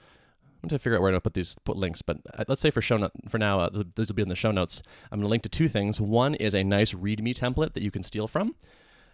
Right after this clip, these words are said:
Uh, if you have no readme in particular, this would be a great place to start. Grab this whole thing, drop it in, and then edit it. And then also, I found this, uh, interesting GitHub repository called Awesome readme,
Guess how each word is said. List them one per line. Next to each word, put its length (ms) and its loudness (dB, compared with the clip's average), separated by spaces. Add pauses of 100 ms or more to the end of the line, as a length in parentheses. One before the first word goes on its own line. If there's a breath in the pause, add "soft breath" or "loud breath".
Uh, 180 -6
if 100 -8
you 80 -2
have 140 0
no 160 2
readme 240 0
in 80 -2
particular, 360 -2
this 120 -4
would 60 -8
be 60 -2
a 20 0
great 220 -2
place 160 -4
to 100 -6
start. 300 0 (100)
Grab 220 0
this 100 -4
whole 140 2
thing, 320 0
drop 240 2
it 80 0
in, 160 0
and 80 -2
then 280 0
edit 220 0
it. 100 -2 (460 loud breath)
And 120 0
then 120 2
also, 440 2 (360 soft breath)
I 80 -4
found 280 4
this, 240 -2
uh, 220 2
interesting 460 -2
GitHub 260 2
repository 600 0 (300 soft breath)
called 200 4
Awesome 300 4
readme, 420 0